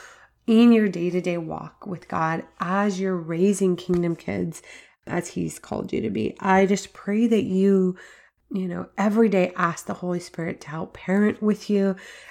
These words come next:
Anytime you need guidance, that you call on the Holy Spirit, 'cause he is our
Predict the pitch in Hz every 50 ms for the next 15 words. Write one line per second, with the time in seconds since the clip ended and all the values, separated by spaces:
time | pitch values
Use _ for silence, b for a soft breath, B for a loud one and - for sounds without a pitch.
0 | B B B 214 214 226 240 240 233 233 220 220 208 202 202 196 185 190 B B
1 | B B B B B - 208 196 202 196 190 185 180 175 175 175 - - - _
2 | - 185 196 180 180 180 185 190 202 202 208 202 202 202 190 - - - _ _
3 | - 196 170 160 160 170 202 220 277 302 320 320 311 - - 220 190 196 185 175
4 | - - - - - 196 185 180 180 190 - - - - 190 190 - - - 202
5 | 202 190 - - 185 180 - - - - 196 202 208 202 180 - 160 165 165